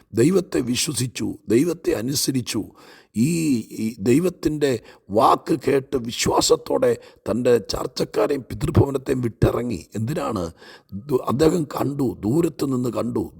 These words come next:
ദൈവത്തെ, ദൈവം ശില്പിയായി നിർമ്മിച്ച നഗരത്തെ. അത് നേടാൻ വേണ്ടി അദ്ദേഹം എവിടെ വരെ നടക്കണോ, നടക്കണോ എന്നുദ്ദേശിച്ചത് ചെരുപ്പിടാത്ത കാലം കൊണ്ട് നടന്നാൽ സ്വർഗം കിട്ടുമെന്നൊരർത്ഥത്തിലല്ല പറയുന്നത്. പിന്നെ ദൈവത്തെ അനുസരിപ്പാൻ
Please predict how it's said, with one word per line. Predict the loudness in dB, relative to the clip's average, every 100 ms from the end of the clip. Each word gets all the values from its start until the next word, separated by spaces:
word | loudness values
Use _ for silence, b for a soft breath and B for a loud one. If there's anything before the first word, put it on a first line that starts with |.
| 2
ദൈവത്തെ, | 6 6 2 -6 -6 -8 -8 -6
ദൈവം | 0 2 2 -4
ശില്പിയായി | -4 -6 -4 0 0 0
നിർമ്മിച്ച | -2 -2 -4 -6 -6
നഗരത്തെ. | -4 0 0 0 -4 -6 B B -4
അത് | -2 -2 -4 -4
നേടാൻ | -4 -2 0 2 2 2
വേണ്ടി | 2 2 2 -4 -6 B B B -8
അദ്ദേഹം | -2 0 0 -2 -6 -8 2
എവിടെ | 4 4 0 0
വരെ | 0 0
നടക്കണോ, | 0 -2 -4 -6 -8 -8 -10
നടക്കണോ | -10 -6 -2 0 0
എന്നുദ്ദേശിച്ചത് | -2 -2 0 0 0 -2 -2 -2 B B B -2
ചെരുപ്പിടാത്ത | 0 2 2 2 2
കാലം | 0 0 0
കൊണ്ട് | -2 -2
നടന്നാൽ | 0 -2 0
സ്വർഗം | 2 2 2 -4
കിട്ടുമെന്നൊരർത്ഥത്തിലല്ല | -4 -4 -2 -2 -4 -2 0 2 0 0
പറയുന്നത്. | -2 0 -2 -4 -8
പിന്നെ | -6 -2 -2 -2 -6 -16 B B B -12 0
ദൈവത്തെ | 4 6 6 2 0 0 0
അനുസരിപ്പാൻ | 2 0 0 0 -4 -6